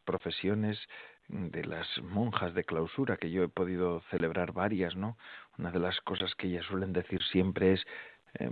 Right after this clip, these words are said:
para dedicarme a esta vida de vigilancia, de penitencia y de entrega amorosa al Señor. Pues para eso, eh, somos consagrados nosotros, por eso somos el pueblo de la cuaresma o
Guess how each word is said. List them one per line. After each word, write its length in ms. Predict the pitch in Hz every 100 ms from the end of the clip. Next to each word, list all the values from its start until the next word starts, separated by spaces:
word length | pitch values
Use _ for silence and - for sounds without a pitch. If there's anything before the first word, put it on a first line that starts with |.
| 57
para 240 | 92 92
dedicarme 720 | 85 87 92 - 110 110 107 107
a 100 | 107
esta 300 | - - 101
vida 380 | 117 117 123
de 140 | 113 110
vigilancia, 960 | 98 87 - 90 113 127 - 135 139 - _ - - -
de 160 | -
penitencia 920 | - 85 82 - 101 104 - 113 120 - - - - - - - - -
y 120 | -
de 80 | 87
entrega 640 | 85 76 92 98 98 98 - -
amorosa 760 | - 87 76 - 82 - 85 -
al 180 | - 90 -
Señor. 380 | 80 82 90 80 - - - -
Pues 180 | - 98
para 260 | - 90 92
eso, 400 | 92 - 92 78 -
eh, 140 | 82 95
somos 280 | - 87 85
consagrados 680 | - 92 95 90 92 85 85
nosotros, 540 | 85 87 98 92 95 -
por 180 | - 92
eso 220 | 92 101
somos 420 | 95 104 107 101 - -
el 180 | - 101
pueblo 320 | - 117 120
de 100 | 113
la 140 | 107 104
cuaresma 560 | 117 98 113 107 95
o 220 | 95 92